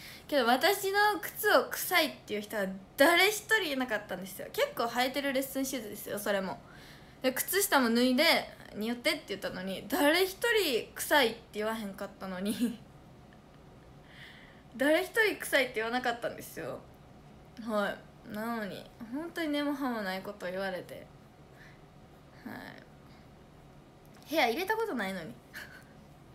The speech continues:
一体、どこで、誰かと勘違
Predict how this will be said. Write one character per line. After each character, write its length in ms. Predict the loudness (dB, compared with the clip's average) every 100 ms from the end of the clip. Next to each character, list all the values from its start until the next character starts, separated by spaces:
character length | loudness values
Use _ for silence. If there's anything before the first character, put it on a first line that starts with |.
| -20 -20 -18 -16 -16 -12
一 100 | -12
体、 260 | 0 2 2 -2 -12 -20 -20 -20 -18 -18 -18 0
ど 100 | 2
こ 100 | 2
で、 60 | 0 -2 -4 -6 -14 -16 2
誰 240 | 4 6
か 120 | 4 0
と 100 | 0
勘 220 | -2
違 40 | -2